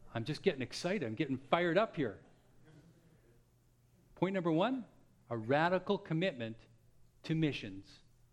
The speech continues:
is not optional. Don't think of it as for the professionals, the pastors, and the missionaries. It's required of everyone who calls himself a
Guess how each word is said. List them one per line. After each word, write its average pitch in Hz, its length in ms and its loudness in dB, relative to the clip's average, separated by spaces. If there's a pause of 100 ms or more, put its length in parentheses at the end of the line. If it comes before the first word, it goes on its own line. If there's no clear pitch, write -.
(120)
is 123 160 -2
not 120 220 -2
optional. - 420 -14 (1500)
Don't 156 260 2
think 180 180 0
of 175 80 2
it 165 100 0
as 147 300 -2 (300)
for 139 80 -2
the 131 100 -2
professionals, 143 840 -4 (1400)
the - 60 -12
pastors, 131 760 -4 (120)
and 123 80 -4
the 139 60 -2
missionaries. 113 580 -6 (2250)
It's - 220 -10
required 131 760 -2 (360)
of 131 100 -8 (220)
everyone 110 680 -2 (260)
who 131 100 -8
calls 135 400 -4
himself 120 460 -6
a 117 60 -8